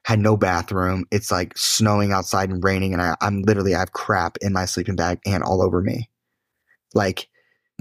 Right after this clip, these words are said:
you know, and I was sick for, like, ten, twelve days, like, couldn't keep food down, but I had to bike that sixty miles a day.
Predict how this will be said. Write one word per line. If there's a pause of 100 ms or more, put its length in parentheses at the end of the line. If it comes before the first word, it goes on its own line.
you
know,
and
I
was
sick
for,
like,
ten,
twelve
days,
like, (400)
couldn't
keep
food
down,
but
I
had
to
bike
that
sixty
miles
a
day.